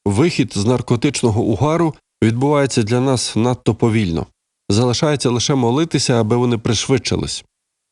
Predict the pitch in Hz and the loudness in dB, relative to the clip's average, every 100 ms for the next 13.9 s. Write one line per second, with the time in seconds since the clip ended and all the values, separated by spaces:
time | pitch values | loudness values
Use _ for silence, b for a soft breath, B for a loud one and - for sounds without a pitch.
0 | _ - 98 123 143 170 151 135 127 104 | _ -8 0 0 2 2 2 2 2 0
1 | - 135 117 143 139 - 123 113 117 139 | -2 -4 0 0 0 0 0 0 0 -2
2 | - 117 127 123 117 170 180 117 95 98 | 0 0 2 0 0 -2 0 -2 0 0
3 | 87 85 - _ _ 110 113 117 - 120 | 0 -2 -12 _ _ -2 0 -2 0 0
4 | 95 - _ _ _ - 120 160 165 135 | 0 -4 _ _ _ -2 2 2 2 0
5 | 110 98 127 131 110 - - - 113 160 | 0 -2 0 0 0 -2 -6 -2 0 0
6 | 151 107 101 95 92 123 110 101 - _ | 0 -2 0 -2 0 0 2 0 -2 _
7 | 98 98 113 107 95 98 - 123 - 120 | -6 0 2 2 2 -2 -4 -4 -2 -2
8 | 101 117 104 113 127 123 120 110 107 110 | 0 -2 0 2 2 0 -4 -2 -2 -2
9 | 98 98 _ 101 110 123 110 - 110 101 | -2 -6 _ -2 0 0 -2 -2 -2 -2
10 | 110 - 135 110 101 98 - - 110 101 | -4 0 0 2 0 0 -2 0 -2 0
11 | 120 107 110 107 104 143 160 185 180 - | 0 0 0 0 0 0 0 0 -4 -10
12 | 107 123 117 131 120 143 123 113 120 117 | -6 -6 -4 -6 -2 0 0 0 -4 -6
13 | - 135 127 127 117 117 117 117 113 | -4 -2 0 0 0 2 0 0 -6